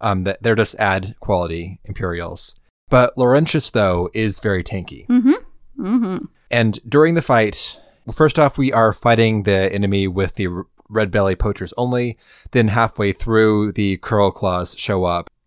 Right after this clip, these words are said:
Speaker 1: Laurentius starts yelling about how the high and mighty Imperials are being beat by some rando adventurer and a bunch of criminals.
Speaker 2: Well, yeah, because he was very, in his little speech, uh, before the fight started, uh, he mentioned that, really, I don't know,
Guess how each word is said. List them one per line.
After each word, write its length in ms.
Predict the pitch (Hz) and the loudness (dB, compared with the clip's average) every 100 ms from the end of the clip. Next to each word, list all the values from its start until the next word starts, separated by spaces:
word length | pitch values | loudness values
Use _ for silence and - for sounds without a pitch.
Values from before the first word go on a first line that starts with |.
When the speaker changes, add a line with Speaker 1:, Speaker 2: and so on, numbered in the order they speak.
| _ | _
Speaker 1:
Laurentius 440 | 131 127 143 - 160 | -2 2 2 0 -2
starts 320 | 175 139 - | 2 0 2
yelling 260 | 127 123 113 | 4 4 4
about 480 | 107 101 98 90 - | 4 4 2 -2 -6
how 400 | - 123 117 113 | -2 4 6 4
the 180 | 110 104 | 2 -2
high 220 | - 127 | 2 2
and 160 | 131 120 | 4 4
mighty 260 | 120 117 | 2 2
Imperials 540 | 107 - 127 123 120 98 | 0 0 2 4 4 2
are 100 | 101 | -4
being 280 | 113 113 101 | -2 -2 -2
beat 360 | 117 117 - | -4 -4 -6
by 160 | - 104 | -4 -2
some 360 | - 107 101 98 | 0 2 2 0
rando 520 | 95 110 110 107 104 | 2 4 6 6 4
adventurer 680 | 92 107 101 107 98 95 95 | 2 0 0 0 2 2 2
and 280 | 101 95 92 | 0 -2 -4
a 80 | 87 | 0
bunch 220 | 104 90 | 0 0
of 80 | 90 | -6
criminals. 680 | - 98 90 - - - - _ _ _ 247 | -4 -4 -4 -8 -12 -16 -18 _ _ _ 0
Speaker 2:
Well, 120 | 247 | 2
yeah, 240 | 285 226 | 4 2
because 300 | - - 214 | 0 -2 -2
he 160 | - 294 | 2 4
was 200 | 285 214 | 2 2
very, 540 | 233 247 240 233 226 | 4 4 4 4 2
in 240 | 214 285 294 | 2 4 6
his 240 | 285 214 | 6 4
little 160 | 240 180 | 0 0
speech, 640 | - - 190 - - - 190 | -4 -6 -4 -4 -6 -6 -6
uh, 100 | 185 | -4
before 280 | 190 220 | -4 -4
the 80 | 202 | -4
fight 260 | - 214 196 | -2 -2 -2
started, 460 | - 185 117 180 - _ _ _ _ _ - | -4 -6 -4 -6 -6 _ _ _ _ _ 0
uh, 360 | 208 208 202 190 | 4 6 4 2
he 160 | 196 233 | 2 2
mentioned 580 | 208 202 214 196 190 | 2 0 0 0 -2
that, 320 | 185 185 180 - | 0 2 2 -2
really, 420 | - 247 302 180 | 0 2 2 2
I 100 | - | 2
don't 120 | 202 226 | 2 2
know, 320 | 202 196 | 2 0